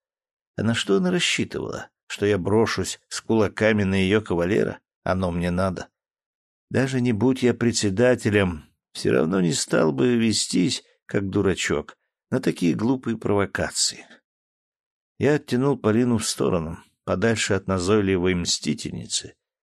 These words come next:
и, как ни в чём не бывало, продолжил танец, всё ещё замечая на себе колкие взгляды Веры. Именно в этот вечер я понял, что с ней покончено. Да, она настоящая красавица.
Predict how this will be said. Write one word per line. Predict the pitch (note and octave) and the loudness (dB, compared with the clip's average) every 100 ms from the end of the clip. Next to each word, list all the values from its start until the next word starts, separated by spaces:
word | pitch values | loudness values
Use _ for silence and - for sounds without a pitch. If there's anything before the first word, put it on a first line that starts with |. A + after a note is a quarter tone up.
| _ _ _ _ | _ _ _ _
и, | F#2+ | -4
как | A2 F3+ | -4 -2
ни | F3 | -4
в | E3 | -4
чём | - D3 D#3 | 0 0 0
не | D3 | 0
бывало, | A#2+ A#2+ A#2+ B2 | 2 4 4 4
продолжил | A#2 A2 G2 G2 G2+ G2 F#2+ | 2 0 2 4 4 2 0
танец, | - E2 C#2+ - - - - - - _ _ _ _ | -2 -2 -2 -4 -6 -6 -8 -12 -18 _ _ _ _
всё | - - | -6 -2
ещё | F2+ E2 - | 0 -2 -4
замечая | E2+ E2+ E2+ - G#2+ G2 | -4 -4 -6 -2 0 0
на | F2 | -2
себе | - E2 F2+ | -4 -2 -4
колкие | - - F#2 E2+ - E2+ D#2+ | -4 -4 -2 -4 -4 -4 -4
взгляды | D#2 D#2 D#2 D2+ D2+ | -6 -6 -4 -4 -6
Веры. | C#2 A#1+ - - - _ _ _ _ _ _ _ _ _ _ _ _ _ | -10 -10 -12 -14 -18 _ _ _ _ _ _ _ _ _ _ _ _ _
Именно | C3+ E3+ D#3+ D#3 | 0 2 2 0
в | C#3 | 2
этот | D3 D3+ B2 G2+ | 4 4 0 2
вечер | G#2+ C#3 - B2 | 2 2 2 0
я | A2 A2 | 4 2
понял, | G#2+ - D#3+ C#3+ C3+ | 2 0 2 2 -2
что | - - | -2 -2
с | G2 - | 0 0
ней | G2 | 0
покончено. | G2 F#2 - F2 D#2 D#2 - - - - _ _ _ _ _ _ _ _ | 0 -2 -2 -2 -2 -2 -4 -6 -12 -12 _ _ _ _ _ _ _ _
Да, | G#2+ A#2+ F3 D#3 | -2 0 2 4
она | G#2+ | 4
настоящая | G2 E2+ - F2+ A2 - - D2+ | 2 0 -2 2 2 2 0 -2
красавица. | D2+ D#2 - A1 - - - - | -4 -2 0 0 0 -2 -6 -10